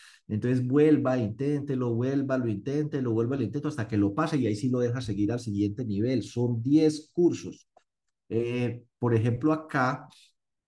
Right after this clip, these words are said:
lo que hemos visto es que manejando uno muy bien el tema, eh, muy, muy, muy bien el tema, la cosa se le va unas seis horas. O sea, una persona experta, verdaderamente experta,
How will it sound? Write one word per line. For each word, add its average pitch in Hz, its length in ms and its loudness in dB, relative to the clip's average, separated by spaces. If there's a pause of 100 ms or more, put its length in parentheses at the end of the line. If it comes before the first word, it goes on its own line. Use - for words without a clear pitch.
(340)
lo 117 160 0
que 117 120 0
hemos 135 280 2
visto 139 400 6
es 113 160 -2
que 127 380 -4
manejando 117 640 0
uno 143 120 4
muy 165 440 2
bien 151 440 2
el 123 260 -4
tema, 113 640 -2 (140)
eh, 92 680 -2 (380)
muy, 123 540 4
muy, 170 420 8
muy 175 440 8
bien 120 480 4
el 120 200 -2
tema, 110 460 -4 (500)
la 107 520 2
cosa 113 200 -2
se 120 120 0
le 95 160 0
va 95 400 -2
unas 107 340 0
seis - 440 2
horas. 92 460 -2
O - 60 -14
sea, 95 160 0
una 123 180 2
persona 127 420 -4
experta, 165 640 -2
verdaderamente 131 760 -2
experta, 180 680 -4